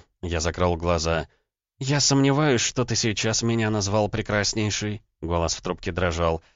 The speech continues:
"Я..." "Ты где?" — прервал я ее. "В квартире Ванды. Я вещи приехала, наконец, забрать". "Почему именно сейчас? Я думал, ты уже давно это сделала".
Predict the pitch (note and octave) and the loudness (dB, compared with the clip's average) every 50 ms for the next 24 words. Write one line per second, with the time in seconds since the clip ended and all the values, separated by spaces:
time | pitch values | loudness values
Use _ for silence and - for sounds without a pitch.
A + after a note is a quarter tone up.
0 | _ _ _ G#2+ G#2 G#2+ A#2 A#2 A#2+ A#2+ A#2+ - _ _ _ _ _ _ _ _ | _ _ _ -10 -4 -2 0 0 0 0 -2 -4 _ _ _ _ _ _ _ _
1 | _ _ - - A2 G#2+ G#2+ G#2+ B2 B2 A2+ G2 - - _ _ _ - F2+ F2 | _ _ -4 -2 -2 0 0 2 4 4 4 2 -2 -8 _ _ _ 0 0 2
2 | E2+ E2+ E2+ E2+ E2 D#2 D2+ D#2+ D#2+ D#2+ D#2 D#2 D#2 D#2 D2+ - _ _ _ _ | 2 4 4 2 2 2 0 -2 -2 -2 0 0 -2 -2 -2 -4 _ _ _ _
3 | _ _ _ _ _ - - - A#2+ B2 A2+ - - C3+ B2 B2+ A#2+ B2+ C3 B2+ | _ _ _ _ _ -12 -4 0 0 0 0 2 2 2 2 4 4 4 4 2
4 | A#2 A2 G#2 A2 G#2 G2 A2+ A2+ G#2+ B2+ C3+ B2 - - G#2+ - A2+ A2 A2+ A2 | 2 0 0 -2 -2 -2 -2 -2 0 0 0 0 -2 -2 -4 -4 -4 -2 -2 -2
5 | - A2+ G#2+ G#2 G#2 G#2 G2+ - G#2+ G#2+ G#2 G#2 G2 G2 G2 G#2 G2 F#2+ G#2 G#2+ | -2 -2 0 0 0 0 0 0 0 0 -2 -2 -2 -2 -2 -2 0 0 0 0
6 | G#2 - - _ _ _ _ _ _ _ _ _ _ _ _ - - - - A2+ | 0 -2 -8 _ _ _ _ _ _ _ _ _ _ _ _ -4 -2 0 2 2
7 | A#2+ C3 C3+ B2+ C3 C3 B2+ B2+ B2+ B2 - C3 B2 A#2 - - B2 A2 G2 F#2 | 4 4 4 4 4 4 4 4 2 2 2 2 0 0 0 2 2 2 2 2
8 | - G#2+ G2+ G2 G#2+ A2 A2+ A2+ G#2+ - A#2 A2+ G#2 A2 A2+ G#2 A#2 A2+ A2 A#2 | 0 0 0 0 0 2 2 0 0 0 0 0 0 0 2 2 2 2 2 2
9 | A#2 G#2 G2 F2+ - G2+ F2 F2 F2 F#2+ F#2+ F#2 F2+ F2+ F2+ F2+ F2 | 2 2 2 0 0 -2 -4 -2 0 2 2 4 4 4 2 0 -2